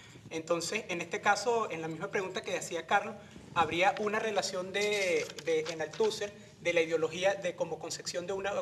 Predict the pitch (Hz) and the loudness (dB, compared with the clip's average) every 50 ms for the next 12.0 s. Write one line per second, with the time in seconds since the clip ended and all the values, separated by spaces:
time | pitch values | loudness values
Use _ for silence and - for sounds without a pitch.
0 | - - - - 160 156 151 147 147 - 165 156 156 - - - 165 151 - - | -4 -8 -14 -8 -4 -2 -2 0 0 0 0 0 0 -2 0 2 2 2 4 6
1 | 233 214 196 165 175 175 185 - - 208 190 190 202 208 208 208 226 226 220 - | 6 6 4 2 -2 -4 -4 -2 -2 -2 0 0 0 0 0 0 0 0 2 2
2 | 226 208 180 180 - 233 - - - - - - - - 190 180 - - 180 165 | 0 0 0 -2 -4 -6 -8 -12 -14 -18 -20 -6 2 4 4 6 6 4 0 2
3 | 165 165 170 170 185 196 196 190 185 170 147 135 - - - 170 175 185 196 190 | 4 4 6 8 8 8 8 8 6 6 4 0 0 4 6 8 8 8 6 2
4 | 196 185 180 - 233 240 208 160 - - - - 170 151 156 151 165 175 - - | -2 -2 2 6 6 6 6 4 -4 -8 -2 0 2 2 2 0 -2 -4 -4 -4
5 | 170 - - - 180 185 196 - 208 208 196 196 202 208 208 196 185 175 - - | -2 -2 0 0 2 0 0 2 2 0 0 0 0 -2 -2 -4 -6 -8 -6 -6
6 | 160 156 151 - - 151 151 - - - - - 208 185 185 - - - 202 175 | -6 -6 -6 -4 -6 -6 -6 -6 -10 -6 0 2 2 2 2 0 -4 -6 -6 -12
7 | 160 - - - - 165 170 165 160 170 185 185 185 208 190 190 - 214 202 196 | -14 -16 -18 -6 -2 0 0 2 2 0 0 0 -2 -2 0 0 2 0 0 -2
8 | - - 233 - - - - - - - 170 170 165 170 - - 208 208 214 208 | -2 -2 -4 -4 -6 -8 -20 -12 -4 0 2 2 0 0 0 2 2 4 4 2
9 | - - 226 208 202 202 202 202 202 202 - 170 160 165 190 - - 196 - 208 | 0 -2 -2 -2 0 0 0 0 -2 -2 -2 -4 -4 -4 -4 -6 -6 -8 -6 -8
10 | - - - 190 190 196 196 202 214 208 196 180 - - 156 147 147 143 156 175 | -2 4 6 8 8 8 8 6 2 0 -2 -4 -4 -2 -2 -2 -2 -2 -6 -10
11 | 185 185 165 156 - - 160 147 147 160 175 160 147 160 156 127 - - - - | -10 -10 -10 -12 -6 -2 -2 -2 -2 -2 -4 -2 2 2 2 2 0 -4 -10 -18